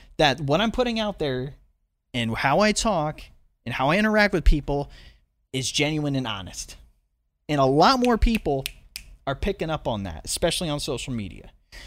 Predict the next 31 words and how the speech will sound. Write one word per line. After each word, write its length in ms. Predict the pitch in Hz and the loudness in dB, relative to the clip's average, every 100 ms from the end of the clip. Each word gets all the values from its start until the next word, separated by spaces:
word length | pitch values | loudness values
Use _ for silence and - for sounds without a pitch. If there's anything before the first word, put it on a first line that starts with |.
| - - | -20 -6
'Cause 120 | 143 | -2
a 80 | 120 | 4
lot 220 | 120 165 | 6 6
of 60 | 202 | 4
these 120 | 170 | 2
big 220 | 127 175 | 4 4
content 420 | 214 208 202 190 | 2 -2 -2 -2
creators 360 | - 160 151 147 | 0 0 0 -2
in 60 | |
the 60 | 113 | -4
past 540 | - - 156 - 147 | -4 -4 -4 -6 -4
decade, 480 | 190 202 135 104 107 - - _ _ _ _ _ _ _ _ _ _ | -2 0 -2 -6 -8 -14 -20 _ _ _ _ _ _ _ _ _ _
probably, 200 | - 262 | 0 2
like, 100 | 254 | 2
fifty 180 | - 226 | 0 -2
percent 280 | 196 180 226 | -2 0 0
of 40 | |
them 140 | 180 151 | 0 -2
died 300 | 139 156 143 | 0 0 0
out 160 | 156 | -2
because 200 | 139 131 | -4 -6
people 220 | - 165 139 | -6 -4 -2
realized 300 | 143 151 139 | 0 0 -2
that 80 | |
they 100 | 147 | -4
were 80 | 135 | -4
fake 320 | - 160 156 | -4 -6 -6
and 80 | 131 | -8
putting 240 | 117 143 143 | -8 -8 -8
on 80 | |
this 180 | 123 - | -10 -12